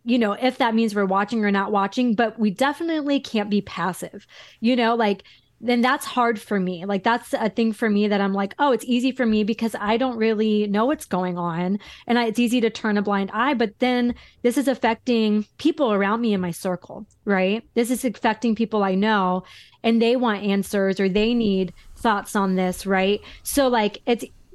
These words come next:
it's one of those things where I just think we just can't be passive. Yeah, go ahead, Tanner.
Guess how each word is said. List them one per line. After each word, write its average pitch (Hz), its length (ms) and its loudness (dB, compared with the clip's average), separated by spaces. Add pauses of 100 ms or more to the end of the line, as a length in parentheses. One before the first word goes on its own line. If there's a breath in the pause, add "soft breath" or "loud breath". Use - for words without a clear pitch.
(120)
it's 240 220 -2
one 269 100 2
of 269 60 0
those 240 200 0
things 226 260 0
where 214 100 2
I 202 140 2
just 214 240 -2
think 214 180 0
we 220 100 2
just 196 160 -2
can't 196 180 -4
be 190 100 -2
passive. 190 440 -4
Yeah, 220 140 2
go 240 100 0
ahead, 214 160 0
Tanner. 190 300 -4